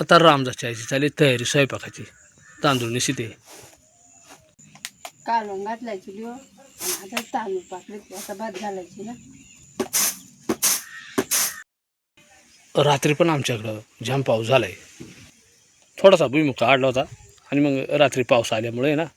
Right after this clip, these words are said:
Speaker 1: अं, ह्या कागदाखाली इथं झाकून ठेवल्या. ह्या काय अजून, अं, काय राहिलं तो आला?
Speaker 2: आता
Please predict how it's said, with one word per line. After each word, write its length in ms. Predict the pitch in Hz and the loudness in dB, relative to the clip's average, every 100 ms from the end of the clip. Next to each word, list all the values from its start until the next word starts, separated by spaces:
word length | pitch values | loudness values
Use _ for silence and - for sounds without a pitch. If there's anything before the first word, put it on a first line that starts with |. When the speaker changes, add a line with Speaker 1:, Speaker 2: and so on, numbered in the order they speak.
| _ - _ _ _ | _ -20 _ _ _
Speaker 1:
अं, 320 | 147 131 127 120 | -4 -2 -2 -2
ह्या 160 | 147 175 _ - | -2 -4 _ 4
कागदाखाली 520 | 156 131 135 156 156 | 4 4 -2 2 2
इथं 380 | 131 147 - 160 | 2 0 -2 0
झाकून 280 | 156 - 120 | 0 0 -2
ठेवल्या. 200 | 131 110 | -2 -2
ह्या 80 | |
काय 140 | 139 135 - - - - - - - - - - _ _ 175 | -4 -6 -8 -16 -20 -20 -20 -20 -20 -20 -20 -20 _ _ -8
अजून, 240 | 269 254 | -6 -2
अं, 460 | 226 175 151 143 135 | -2 -2 -4 -6 -6
काय 260 | 196 170 | -2 -2
राहिलं 200 | 160 190 | -2 -6
तो 100 | 190 | -4
आला? 320 | 180 147 117 - _ _ _ _ _ _ _ _ _ _ _ | -4 -4 -8 -14 _ _ _ _ _ _ _ _ _ _ _
Speaker 2:
आता 200 | 240 226 | -8 2